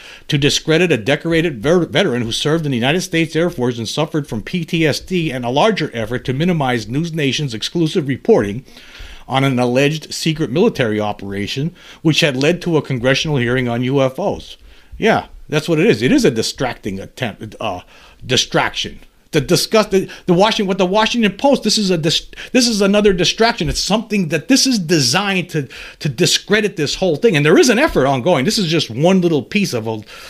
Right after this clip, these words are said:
of, of some, of, of a bigger thing that's going on right now since, since, uh, since the, uh, hearing. And I, I'm gonna get into that in a minute. But anyway, continuing with this piece of junk article,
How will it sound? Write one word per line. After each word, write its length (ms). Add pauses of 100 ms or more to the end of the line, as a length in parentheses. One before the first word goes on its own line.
(100)
of, 400
of 100
some, 260
of, 240
of 120
a 80
bigger 440 (300)
thing 200
that's 180
going 300
on 220
right 160
now 280 (180)
since, 280
since, 540
uh, 300 (400)
since 320
the, 260
uh, 120
hearing. 480
And 140
I, 200
I'm 60
gonna 140
get 140
into 180
that 200
in 60
a 60
minute. 320 (540)
But 80
anyway, 220
continuing 400
with 120
this 240 (100)
piece 220
of 80
junk 260
article, 480